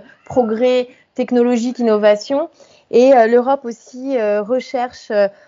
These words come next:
au-delà de la protection de, des données personnelles par le Règlement général de protection des données, l'Europe cherche aussi des solutions et, euh,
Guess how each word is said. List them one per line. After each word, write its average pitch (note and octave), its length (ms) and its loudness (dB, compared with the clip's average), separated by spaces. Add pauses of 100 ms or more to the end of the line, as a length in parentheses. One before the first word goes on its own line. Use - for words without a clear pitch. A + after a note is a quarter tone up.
(120)
au-delà B3 260 0
de B3+ 60 -4
la A3 80 2
protection B3 580 -6
de, G#3 160 -2
des G3 160 -6
données G#3+ 220 -4
personnelles G#3+ 420 -6
par G#3 160 -4
le F#3+ 220 -6
Règlement G#3 340 -4
général G#3 300 -2
de G3 80 -6
protection G3+ 420 -10
des G#3 120 -2
données, G3+ 360 -4 (300)
l'Europe A#3+ 360 2
cherche B3+ 320 -8
aussi A#3 240 -10
des A3 120 -6
solutions A#3 720 -6
et, G3+ 260 2
euh, F#3+ 80 0